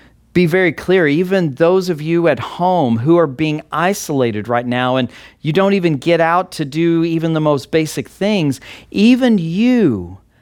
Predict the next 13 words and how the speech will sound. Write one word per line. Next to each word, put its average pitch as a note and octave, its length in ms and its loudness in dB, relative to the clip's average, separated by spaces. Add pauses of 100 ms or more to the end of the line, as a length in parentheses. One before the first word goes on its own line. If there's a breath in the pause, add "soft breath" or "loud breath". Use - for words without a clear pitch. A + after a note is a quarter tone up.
(160)
have D#3 260 -4
a C#3 40 0
special E3+ 520 -4
purpose E3 560 -6
for A#2+ 140 -6
the A#2+ 100 -2
Lord. A#2+ 480 -4 (480)
Let C4+ 80 0
me D4 60 4
give A#3 180 2
you G3+ 80 0
two - 260 0
examples. C#3 840 -4